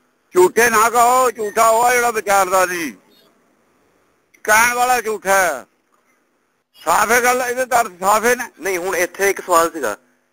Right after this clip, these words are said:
Speaker 2: ਹੁਣ, ਅਹ, <clears throat> ਹੁਣ ਮੰਨ ਲਓ ਤੁਸੀਂ ਵਿਚਾਰੀ,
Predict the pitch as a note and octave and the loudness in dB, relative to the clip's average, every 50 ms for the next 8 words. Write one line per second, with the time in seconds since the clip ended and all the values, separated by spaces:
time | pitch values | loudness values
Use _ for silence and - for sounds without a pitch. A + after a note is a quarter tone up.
0 | _ _ _ _ _ - C3+ D3 E3 F3+ G3 F#3 - _ _ _ _ - C3 C#3+ | _ _ _ _ _ -10 -6 -4 -2 -2 -2 -2 -4 _ _ _ _ -2 0 2
1 | C#3 C#3+ C#3+ C#3+ C#3+ C#3+ C#3+ C#3 - - _ _ _ _ - - - C#3 - - | 4 4 4 4 4 4 2 0 -2 -6 _ _ _ _ -4 -4 -2 -2 -4 -8
2 | - - C#3 D#3 E3 F3 E3+ E3+ E3 F#3 F3+ F3 G3+ F3+ E3+ - - D3+ D3 D3+ | -10 -10 -6 -6 -4 -2 0 0 0 0 -2 -2 -2 -2 -2 0 0 0 0 0
3 | D#3 | -2